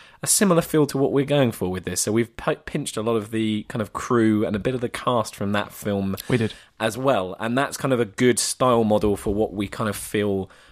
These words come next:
Speaker 1: like. Less Disney, obviously, and the rest of it, but that kind of early
Speaker 2: It's very
Speaker 1: nineties.
Speaker 2: evocative of a, it feels like a Home Alone sequel, weirdly enough.
Speaker 1: Yeah.
Speaker 2: In a weird
Speaker 1: It,
Speaker 2: way.
Speaker 1: that kind of early nineties, kind of not quite Richard Curtis view of London, very American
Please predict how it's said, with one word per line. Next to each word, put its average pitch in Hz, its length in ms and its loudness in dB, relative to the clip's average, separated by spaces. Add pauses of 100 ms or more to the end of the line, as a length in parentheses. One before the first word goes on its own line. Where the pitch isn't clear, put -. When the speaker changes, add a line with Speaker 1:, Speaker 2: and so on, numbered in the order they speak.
(120)
Speaker 1:
like. 92 560 -6
Less 196 220 0
Disney, 110 360 -2
obviously, 107 500 -6
and 107 200 -8
the 104 40 -8
rest 104 200 -8
of 90 60 -8
it, 90 40 -10
but 110 100 -6
that 131 260 -4
kind 113 320 -6
of 104 180 -6 (520)
early 135 300 4
Speaker 2:
It's 123 120 0
very 180 200 2
Speaker 1:
nineties. 123 300 -2
Speaker 2:
evocative 123 80 -6
of 123 120 -6
a, 127 220 -4
it - 120 -6
feels 151 160 2
like 123 80 -6
a 123 40 -8
Home 131 140 -2
Alone 131 160 -4
sequel, 135 240 -8
weirdly 117 260 -10
enough. 117 320 -8
Speaker 1:
Yeah. 139 260 2 (180)
Speaker 2:
In 104 60 -12
a 135 80 -4
weird 131 80 0
Speaker 1:
It, 127 80 -6
Speaker 2:
way. 127 120 -4 (480)
Speaker 1:
that 151 180 0
kind 151 140 2
of 143 140 0
early 139 260 2
nineties, 120 480 -2
kind 127 200 -4
of 120 100 -4
not 151 220 0
quite 117 260 0
Richard 113 260 -4
Curtis 101 360 -8
view 101 180 -6
of 90 60 -6
London, 98 360 -4
very 101 240 -2
American 101 800 -2